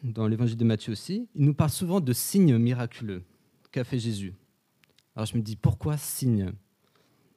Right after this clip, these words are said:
Parce que ces miracles ont une signification. Ils témoignent de la réalité du royaume de Dieu dans un monde déchu. Matthieu, l'auteur de l'évangile, nous rapporte dans le, dans le même chapitre la guérison de, d'un lépreux,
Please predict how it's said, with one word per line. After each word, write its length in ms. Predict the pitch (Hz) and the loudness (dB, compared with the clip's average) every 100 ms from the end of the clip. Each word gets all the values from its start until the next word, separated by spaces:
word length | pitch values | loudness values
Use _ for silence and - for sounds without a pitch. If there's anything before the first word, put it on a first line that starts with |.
| _ _ _ _ _ - | _ _ _ _ _ -6
Parce 120 | - | -4
que 120 | - | -2
ces 120 | 127 147 | -2 0
miracles 360 | 147 156 151 | 2 2 2
ont 20 | |
une 80 | 127 | 2
signification. 640 | 120 139 123 - 113 - 98 - _ _ _ _ _ - | 2 0 -2 -2 -8 -8 -10 -12 _ _ _ _ _ -14
Ils 100 | 131 | -8
témoignent 360 | - 160 165 | -2 0 2
de 100 | 175 | 2
la 100 | 127 | 0
réalité 440 | 117 160 170 - 180 | 0 2 2 0 -2
du 120 | 135 | 0
royaume 360 | 131 143 160 147 | 0 2 4 4
de 80 | |
Dieu 260 | 123 107 139 | 2 -2 -2
dans 240 | 131 120 | 0 0
un 60 | 110 | 2
monde 260 | 110 127 113 | 4 6 4
déchu. 400 | 107 - - - _ _ _ _ _ _ _ _ _ _ - | 0 -8 -16 -20 _ _ _ _ _ _ _ _ _ _ -2
Matthieu, 320 | 117 120 220 | 0 0 2
l'auteur 260 | 190 147 165 | 2 4 2
de 80 | |
l'évangile, 480 | 151 131 131 123 180 | 2 4 2 2 2
nous 100 | 160 | 2
rapporte 380 | 127 123 - 151 | 2 0 0 0
dans 120 | 127 | 2
le, 200 | 117 113 - | 2 0 -4
dans 160 | 131 127 | -4 0
le 80 | 135 | 4
même 160 | 175 | 4
chapitre 560 | 185 156 127 190 - - _ _ _ | 2 -2 -4 -6 -8 -20 _ _ _
la 180 | 131 175 | -4 -2
guérison 380 | 175 175 170 175 | -2 -6 -4 -4
de, 340 | 151 143 123 | -4 -4 -6
d'un 160 | 123 135 | -2 0
lépreux, 440 | 131 127 - 131 | 2 0 -4 -4